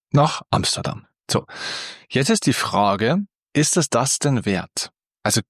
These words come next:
was kann ein Mensch denn in zwanzig Minuten erzählen, dass man dafür siebentausend Euro bezahlt? Das ist ja schon ein krasser Stundenlohn. Siehst du? Und da liegt, glaub ich, schon der erste Fehler, der erste Denkfehler, dass wir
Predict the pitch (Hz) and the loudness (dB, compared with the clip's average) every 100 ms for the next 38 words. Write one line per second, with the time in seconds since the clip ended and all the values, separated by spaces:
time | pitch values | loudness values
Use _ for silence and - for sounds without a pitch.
0 | - 101 - - 160 - - - - 147 | -6 -8 -4 0 2 0 -2 -2 0 0
1 | 190 117 107 123 - 139 117 107 - 123 | 2 2 2 2 0 0 0 -2 0 2
2 | 139 196 160 - 110 117 180 - - 104 | 4 2 0 0 2 4 2 2 -2 -2
3 | - - 110 135 185 202 131 - - 110 | -2 0 2 2 2 2 2 -2 -2 -2
4 | 98 104 120 143 139 - 127 120 107 98 | 0 2 2 2 -2 0 -2 -2 -2 -2
5 | 98 85 87 78 69 - - - - _ | -2 -2 -4 -6 -8 -6 -8 -10 -18 _
6 | _ _ - - - - - 110 165 185 | _ _ -20 -16 -14 -8 -2 0 2 2
7 | 143 139 135 - 120 135 - 95 87 - | 2 2 0 0 0 0 0 -2 -2 -4
8 | - - 117 - _ _ _ _ _ _ | -12 -12 -18 -20 _ _ _ _ _ _
9 | _ _ _ - 143 - 180 - - - | _ _ _ 2 2 4 0 -2 -12 -10
10 | - 123 113 127 156 151 - - - - | 0 2 4 4 4 2 -2 -8 -14 -6
11 | 135 131 139 143 123 113 120 147 - 107 | 0 0 0 0 0 0 0 0 -4 -2
12 | 120 131 160 131 113 - - 117 131 - | 2 4 4 2 0 -2 -2 -2 0 0
13 | 135 127 113 - 123 107 98 | 2 2 0 -2 0 2 2